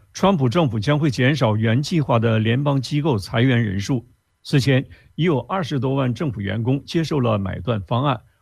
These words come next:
或者提前退休，以避免被解雇。人事管理局高级顾问诺亚彼得斯在周一提交给联邦法院的一份声明中说，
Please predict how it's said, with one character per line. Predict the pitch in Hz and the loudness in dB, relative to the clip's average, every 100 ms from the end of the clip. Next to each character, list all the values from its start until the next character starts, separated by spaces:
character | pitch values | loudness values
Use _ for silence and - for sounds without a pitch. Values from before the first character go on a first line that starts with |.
| _ | _
或 | - | 0
者 | 123 120 | 4 2
提 | 110 143 | 2 -2
前 | 147 147 | 0 0
退 | 147 123 | 2 0
休， | 131 120 - | 0 -2 -2
以 | 127 123 | -2 0
避 | 175 120 | 0 0
免 | 90 | 0
被 | 90 | -2
解 | 104 90 | -4 -4
雇。 | 82 113 120 _ _ _ _ _ _ _ | -6 -6 -6 _ _ _ _ _ _ _
人 | - 170 | 0 2
事 | 185 | 2
管 | 143 170 | 2 2
理 | 135 | 2
局 | 123 | 2
高 | 117 151 151 | 2 2 2
级 | 139 | 0
顾 | 123 | 0
问 | 151 123 - _ _ | 0 0 -4 _ _
诺 | 151 139 | 0 4
亚 | 123 | 4
彼 | 104 101 | 2 0
得 | 113 | -2
斯 | 107 151 - | 0 -2 0
在 | 135 | 0
周 | 120 160 156 | 0 2 2
一 | 160 | 2
提 | - 131 | -2 0
交 | 147 | 0
给 | 123 113 | 2 2
联 | 104 113 | 2 2
邦 | 143 156 | 0 0
法 | 123 95 | 0 0
院 | 113 110 | 2 2
的 | 110 | 2
一 | - 127 | 0 0
份 | 135 | 2
声 | 107 - 127 | 0 0 2
明 | 120 | 2
中 | 104 104 | 0 0
说， | 139 143 | 2 2